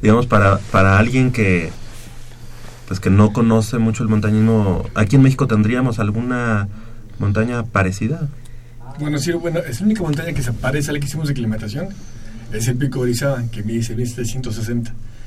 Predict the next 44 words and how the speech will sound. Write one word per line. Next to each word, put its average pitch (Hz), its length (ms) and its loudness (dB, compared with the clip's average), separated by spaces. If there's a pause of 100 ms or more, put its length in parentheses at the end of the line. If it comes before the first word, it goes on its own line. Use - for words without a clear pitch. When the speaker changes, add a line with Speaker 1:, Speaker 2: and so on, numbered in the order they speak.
(320)
Speaker 2:
Es 123 180 -2
algo 139 240 0
parecido 120 500 0
a 107 140 0
lo 101 140 0
que, 110 100 -2 (320)
lo 101 80 0
que 104 80 0
fuimos 107 220 0
a - 40 0
hacer 123 200 -2
allá 107 100 0
de, 120 160 2
de 117 160 0
aclimatación. 117 640 2 (680)
Es, 131 120 -4
bueno, 135 180 2
los 120 140 2
problemas 139 340 0
que 139 80 -4
tienes 127 240 -2
aquí 120 140 -2
en 127 80 -2
México 123 340 0
es, 113 100 -2
son - 520 0
los 104 140 2
mismos. 120 520 0 (800)
Este, 101 640 -2
bueno, 120 260 -2 (100)
es 127 140 -2
el, 104 300 -4 (240)
es 131 100 -4
la 127 60 -2
altura, 139 400 -2 (540)
que 123 100 -6
te 120 80 -6
da 120 100 -2
menos 117 240 -2
presión, 120 320 -4
te 143 80 -6
da 107 80 -6
menos 104 240 -4
oxígeno. - 400 -6